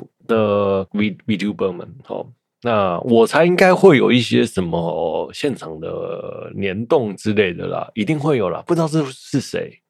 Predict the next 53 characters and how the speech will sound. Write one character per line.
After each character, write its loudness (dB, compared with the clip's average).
但 -2
是 -4
如 0
果 2
是 -2
行 -4
销 -2
方， -4
这 -4
件 2
事 0
情 0
不 -4
做， 0
真 4
的 4
是 2
太 2
浪 2
费 6
了 6
啦！ 2
好 2
不 2
容 4
易 0
Hololive 2
来 -2
了 -4
台 -2
湾， -2
然 -8
后 0
要 -2
正 -2
式 -4
的 -4
宣 -4
传 -6
这 -4
样 -4
子， -16
好 -4
好 0
把 0
台 -2
湾 -2
当 2
做 0
一 0
个 2
地 0
方 -8